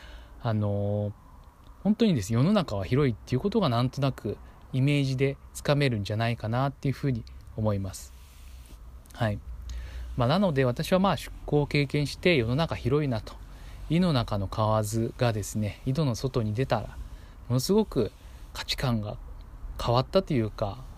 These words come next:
まあ、自分のその価値観が絶対的だなっていうふうに思ってたんですけど、全然そんなことはなくて、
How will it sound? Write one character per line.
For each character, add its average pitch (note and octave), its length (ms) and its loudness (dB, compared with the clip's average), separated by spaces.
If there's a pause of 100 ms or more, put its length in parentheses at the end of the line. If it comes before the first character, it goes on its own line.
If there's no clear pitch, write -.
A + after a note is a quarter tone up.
(400)
ま D#3 160 6
あ、 A#2 80 4
自 A2+ 160 0
分 G3 240 2
の G#3 100 2
そ G3+ 140 -2
の F#3 420 2
価 E3 120 0
値 - 120 -10
観 F3 180 2
が A2+ 80 2
絶 G#2 240 -2
対 E3 180 4
的 F3+ 180 2
だ F#3 120 2
な G3 120 0
っ G3 40 -8 (200)
て C3+ 100 0
い A#2 40 4
う - 20 2
ふ G#2 100 -6
う A#2+ 60 4
に A2 80 2
思 B2 140 2
っ - 40 -2
て - 100 -14
た D#3 120 2
ん A2 40 0
で G2+ 80 -4
す - 120 -10
け A2 100 -4
ど、 A#2+ 240 -2 (400)
全 B2 140 0
然 D3 140 2
そ D#3+ 120 -2
ん E3 60 2
な F3 100 0
こ G3+ 100 0
と G3 120 0
は B2 80 4
な A2 160 0
く - 80 -12
て、 A2 320 -2